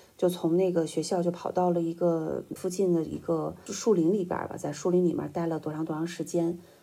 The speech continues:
怎么怎么样的。然后出来之后呢，是被他的同学和老师找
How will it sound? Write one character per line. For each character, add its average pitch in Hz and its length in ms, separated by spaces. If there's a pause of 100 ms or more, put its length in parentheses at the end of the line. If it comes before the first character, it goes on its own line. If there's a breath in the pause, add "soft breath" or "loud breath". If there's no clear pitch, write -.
(240 loud breath)
怎 143 100
么 151 80
怎 - 100
么 - 120
样 170 280
的。 - 140 (360 loud breath)
然 175 120
后 190 80
出 247 220
来 226 120
之 220 140
后 214 240
呢， 180 140
是 180 100
被 196 160
他 180 140
的 190 100
同 175 180
学 180 160
和 196 140
老 - 140
师 - 180
找 - 180